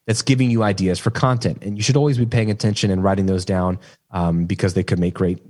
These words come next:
content pieces. So that's sort of the demand content, and that's always growing and always coming in.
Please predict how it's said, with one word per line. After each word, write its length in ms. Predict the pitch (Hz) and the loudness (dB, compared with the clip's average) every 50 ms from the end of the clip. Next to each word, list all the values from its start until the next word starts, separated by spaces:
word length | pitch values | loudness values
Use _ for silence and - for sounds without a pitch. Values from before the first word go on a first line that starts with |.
| - _ _ _ _ | -20 _ _ _ _
content 380 | - - 180 185 175 - 85 - | -2 0 0 0 0 0 -2 -2
pieces. 320 | 98 90 - - 82 - | -2 -2 -2 -2 -2 -2
So 100 | - 110 | 0 0
that's 240 | 117 135 151 - - | 0 0 0 0 0
sort 80 | 143 123 | 0 2
of 60 | 110 | 2
the 80 | 110 | 2
demand 420 | 101 104 107 107 113 117 117 113 117 | 2 2 2 2 2 2 0 -2 -2
content, 400 | - 110 104 101 - 107 98 - | -2 -2 -2 0 -2 -2 -2 0
and 80 | 113 | 0
that's 160 | 120 120 117 120 - | 0 0 0 -2 -2
always 600 | - 127 127 127 131 127 123 117 117 - - - - _ _ _ _ _ _ _ - | -2 0 2 2 2 2 2 0 -2 -4 -6 -10 -14 _ _ _ _ _ _ _ -2
growing 380 | - 120 113 107 107 107 104 | 0 2 2 2 2 2 2
and 60 | 101 | 2
always 240 | 98 98 95 92 - | 2 2 0 -2 -2
coming 360 | - - - 101 95 95 104 | -6 -4 -2 0 0 2 2
in. 340 | 120 123 113 107 101 104 110 | 2 2 2 2 2 0 0